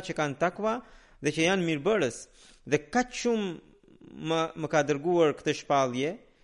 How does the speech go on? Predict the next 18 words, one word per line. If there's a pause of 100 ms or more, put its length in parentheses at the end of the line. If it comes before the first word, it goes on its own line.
(160)
sa
që
unë
nuk
e
numëroj
dot. (1120)
Një
Zot
e
di, (540)
ndoshta (220)
më
shumë
se
dy
mijë
herë.